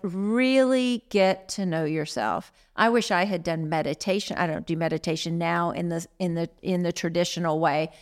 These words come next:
but I like to take my camera. I love to be out in nature. I do my walks or runs, um, and just think about who I am, what type of person I wanna be, how maybe I can change the world. I don't think I've changed the world, but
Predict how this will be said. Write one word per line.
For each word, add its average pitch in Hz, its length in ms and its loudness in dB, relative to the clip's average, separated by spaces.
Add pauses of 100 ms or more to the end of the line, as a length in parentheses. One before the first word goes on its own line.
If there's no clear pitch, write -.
(180)
but 185 80 0
I 190 120 6
like 175 240 4
to 185 100 -2
take - 240 -6
my 160 120 -2
camera. 165 420 -2
I - 20 0
love 170 360 0
to 175 60 0
be 170 220 0
out 160 180 0
in 165 140 -4
nature. 165 480 -4
I 156 200 0 (280)
do 185 240 4
my 175 220 2
walks 160 500 0
or 165 100 -2
runs, 160 580 -4 (120)
um, 160 340 -2 (460)
and 214 160 4
just 233 300 0 (100)
think 294 240 2
about 180 480 0 (800)
who 240 400 4
I 190 200 2
am, 190 600 0 (240)
what 190 280 0
type 226 200 2
of 202 120 -6
person 202 360 -2
I 170 120 0
wanna 160 480 -2
be, 226 440 -2 (380)
how 202 240 2
maybe 202 720 2
I 185 100 0
can 180 160 -4
change 185 440 -2
the 214 120 0
world. 208 340 2
I 185 60 2
don't 180 180 -4
think 185 160 -4
I've 202 140 -2
changed 214 320 -4
the 196 80 -4
world, 202 400 -2
but 185 200 0